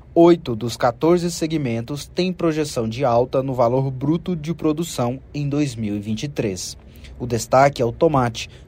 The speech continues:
com trinta e nove vírgula sete por cento. Com índices positivos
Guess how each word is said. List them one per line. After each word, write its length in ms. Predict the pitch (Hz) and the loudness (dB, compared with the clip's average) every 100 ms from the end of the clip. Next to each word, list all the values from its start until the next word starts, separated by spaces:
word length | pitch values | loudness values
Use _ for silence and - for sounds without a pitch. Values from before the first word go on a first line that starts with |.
| - | -6
com 160 | 120 | -6
trinta 340 | 110 143 156 160 | -2 -4 0 0
e 60 | |
nove 400 | 170 131 120 127 | 2 4 4 2
vírgula 360 | 123 131 131 151 | -2 0 2 2
sete 400 | 147 113 107 - | 2 -2 -2 -6
por 200 | - 135 | -4 -4
cento. 360 | - 90 - - - - | -4 -8 -10 -20 -20 -2
Com 220 | 135 135 | 4 6
índices 400 | 139 127 - 120 | 6 2 -4 -4
positivos 800 | - 135 113 - 160 156 110 - | -2 -2 -2 2 6 6 4 -8